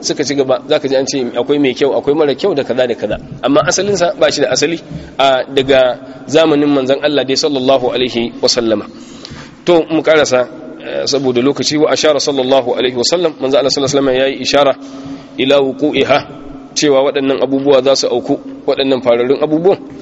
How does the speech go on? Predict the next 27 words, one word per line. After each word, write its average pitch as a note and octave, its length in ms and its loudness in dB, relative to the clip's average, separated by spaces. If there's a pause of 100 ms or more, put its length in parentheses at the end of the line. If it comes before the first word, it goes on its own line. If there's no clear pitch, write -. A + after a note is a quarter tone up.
(160)
bi C#3 160 -2
qaulihi C#3 380 0
da C3+ 100 0
yake C3+ 140 -4
cewa, B2+ 260 2 (640)
"Wa C3+ 120 2
sataftariqu C3+ 760 -2
ummati C3+ 480 0
ala B2+ 260 2
thalathin C3 580 -2
wa C3 80 -2
sab'ina B2 440 -2
firqa." A#2+ 300 -6 (500)
To, D#3 60 0
ina D#3 160 2
ga C#3+ 200 0 (400)
mu - 160 -2
tsaya C3+ 240 2
a A#2+ 80 0
nan B2 180 0
guri. A2+ 140 0 (800)
Akwai C3 160 0
maganganu C#3 480 2
akan B2+ 240 0
wannan C3 260 0 (380)
firaq D3 400 0
din, G#3 80 2